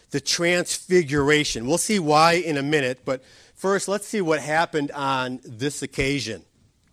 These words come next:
Uh, one time, Jesus took with him Peter, James, and John, and they, they went up on the holy mountain. And it's significant that they went up on a mountain,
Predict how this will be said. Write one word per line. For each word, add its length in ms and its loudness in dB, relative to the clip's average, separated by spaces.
Uh, 160 -6
one 200 -6
time, 440 -2
Jesus 420 -4
took 240 -4
with 200 -6
him 260 -8
Peter, 480 -4
James, 560 -4
and 180 -8
John, 380 -2
and 180 -6
they, 200 -6
they 120 -4
went 320 0
up 300 2
on 180 2
the 120 -2
holy 300 2
mountain. 380 -2
And 100 2
it's 100 -6
significant 640 -2
that 340 -4
they 100 -2
went 200 -2
up 180 -4
on 180 -4
a 40 -4
mountain, 520 -2